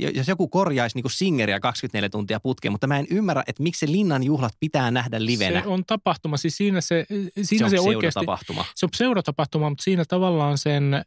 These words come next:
Speaker 2: sen, mitä ruudussa näkyy ympärille, on syntynyt jo niin paljon, paljon erilaista. Ja Ruotsissa, ö, on, vastaava ohjelma on siis toi Nobel-juhla, jossa vielä enemmän sen ympärille on syntynyt siis se, että ihmiset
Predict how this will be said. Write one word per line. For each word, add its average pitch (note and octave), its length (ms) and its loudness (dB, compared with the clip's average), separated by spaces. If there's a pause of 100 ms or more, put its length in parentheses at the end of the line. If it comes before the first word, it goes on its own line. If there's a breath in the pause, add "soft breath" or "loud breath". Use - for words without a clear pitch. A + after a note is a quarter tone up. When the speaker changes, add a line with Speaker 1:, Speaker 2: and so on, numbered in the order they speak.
(120)
Speaker 2:
sen, E3+ 260 2
mitä D3+ 200 2
ruudussa E3+ 560 0
näkyy D3 720 2
ympärille, C#3 560 2 (360 loud breath)
on D#3 160 2
syntynyt D3 500 2
jo C3 120 2
niin D3 240 2
paljon, C3+ 360 0 (260)
paljon C#3+ 220 2
erilaista. D3+ 420 0
Ja D#3 60 2
Ruotsissa, G3 520 0 (440 loud breath)
ö, D3+ 260 2
on, D3 360 0 (420)
vastaava D#3+ 400 0
ohjelma D3 320 0
on D3 80 0
siis D3+ 340 -2
toi D#3 320 2
Nobel-juhla, E3 760 0 (420)
jossa D#3+ 540 2 (400 loud breath)
vielä G3+ 300 4
enemmän C3+ 400 0
sen D3+ 140 0
ympärille D3 420 2
on C3+ 100 -2
syntynyt C#3 380 0
siis - 180 -2
se, D3 100 2
että C3+ 120 0
ihmiset C#3+ 300 2